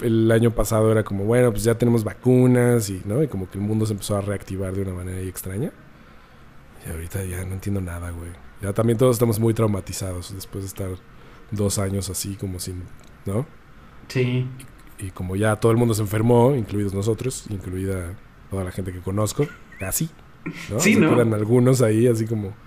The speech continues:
Speaker 1: un par que digo, "Ojalá esté leve, güey", ¿no?
Speaker 2: Sí. Y los que no se han
Speaker 1: Este
Speaker 2: enfermado han tenido familiares enfermos, entonces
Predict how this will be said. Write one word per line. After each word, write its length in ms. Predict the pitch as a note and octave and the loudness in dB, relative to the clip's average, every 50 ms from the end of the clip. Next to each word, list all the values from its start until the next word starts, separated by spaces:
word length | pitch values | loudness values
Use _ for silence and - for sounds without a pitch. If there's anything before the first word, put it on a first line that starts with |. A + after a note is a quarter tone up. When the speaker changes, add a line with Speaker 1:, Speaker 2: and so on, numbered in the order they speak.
| - - - - - - | -20 -20 -20 -12 -6 -4
Speaker 1:
un 120 | A#2+ A2 | -4 -4
par 360 | A2+ - A#2+ A#2 A#2 A#2 B2 | -2 0 2 4 4 2 2
que 80 | A#2 A#2 | 2 0
digo, 320 | A2 A2 A2 A2 G#2 G2 G2+ - - - - - - - - - - - - - - - - | 0 2 2 0 0 -2 -4 -8 -14 -16 -12 -10 -10 -8 -8 -8 -10 -12 -14 -18 -16 -14 -12
"Ojalá 320 | - - G2 F#2 F#2+ G2 | -8 -6 -4 -2 0 0
esté 200 | G2+ - - G#2+ | 0 0 -2 0
leve, 320 | G#2 G#2 A2 A#2+ D3+ C#3 | 2 2 4 4 4 2
güey", 200 | F#2 F2+ F#2 F2+ | 0 -2 -4 -6
¿no? 140 | F#2 A2 D3+ - - - | -6 -6 -8 -8 -10 -14
Speaker 2:
Sí. 300 | - - C3 B2 B2 - - - - - - - - - - | -10 -8 -6 -6 -6 -8 -10 -12 -16 -16 -18 -20 -20 -6 0
Y 80 | D#3+ D#3 | 4 4
los 200 | D#3+ E3 D#3 D#3 | 6 6 6 4
que 100 | D#3 F3+ | 4 4
no 100 | D#3+ F#3 | 4 4
se 80 | F#3 G#3+ | 4 4
han 60 | G3 | 4
Speaker 1:
Este 40 | F#3 | 4
Speaker 2:
enfermado 540 | E3 D3+ D3 C#3 D3 D3+ D#3+ E3+ F3 E3 - - - - - - - - - - - - | 4 4 4 4 6 6 6 4 2 0 -4 -10 -14 -18 -20 -20 -20 -20 -20 -20 -8 -2
han 180 | - C3+ C3 B2+ | 0 2 2 4
tenido 300 | C#3+ C#3 C3 B2+ B2+ A#2+ | 4 4 4 4 2 2
familiares 800 | - A#2+ A2+ A#2 A#2 A#2 B2 B2+ B2+ A2+ A2 A2 A2 - - - | 2 0 -2 -2 0 2 4 4 4 4 0 -2 -4 -6 -8 -8
enfermos, 500 | C#3 C3 B2+ - D#3 - A2 - A2+ - | -8 -6 -4 -4 -4 -4 -6 -8 -10 -10
entonces 460 | A#2 A2+ A2 A2+ A2+ A2+ A2+ - A#2 | -10 -10 -10 -8 -10 -10 -8 -8 -10